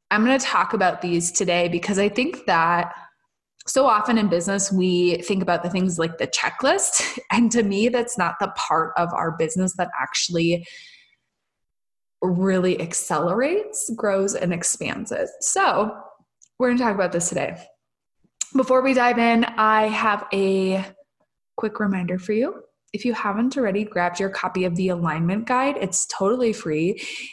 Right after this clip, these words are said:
It's an incredible resource. And for those of you who want to use alignment and energetics in your business, it's gonna help you recalibrate to what your soul is calling you to do, what feels good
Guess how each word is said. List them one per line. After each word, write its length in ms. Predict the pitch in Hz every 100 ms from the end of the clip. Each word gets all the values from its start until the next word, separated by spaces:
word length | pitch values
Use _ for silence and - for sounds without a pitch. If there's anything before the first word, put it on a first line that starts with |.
| -
It's 120 | 190
an 80 | 190
incredible 540 | 196 185 185 202 240 180
resource. 640 | 156 - 165 175 196 - -
And 560 | 175 175 175 180 180 180 - _
for 80 | 202
those 240 | 214 220
of 200 | 269 247
you 200 | 214 214
who 180 | 208 214
want 360 | 190 175 175 175 -
to 60 |
use 380 | 180 180 180 180 -
alignment 760 | 175 165 160 170 190 233 254 254
and 140 | 175
energetics 640 | 196 180 175 151 170 170 185
in 80 |
your 120 | 180 175
business, 400 | 170 196 220 214
it's 140 | -
gonna 200 | 220 247
help 220 | 220 185 -
you 260 | 196 202 208 - - _ _ 202
recalibrate 920 | 208 208 - 170 185 190 240 247 - - -
to 420 | 165 175 247 - -
what 360 | 185 190 196 202
your 160 | 190
soul 400 | - 175 170 170
is 120 | 170
calling 300 | - 170 165
you 140 | 165 165
to 100 | 160
do, 360 | 160 196 277 - - - _
what 260 | 208 202 -
feels 500 | 190 180 180 175 - - 170
good 420 | 165 160 208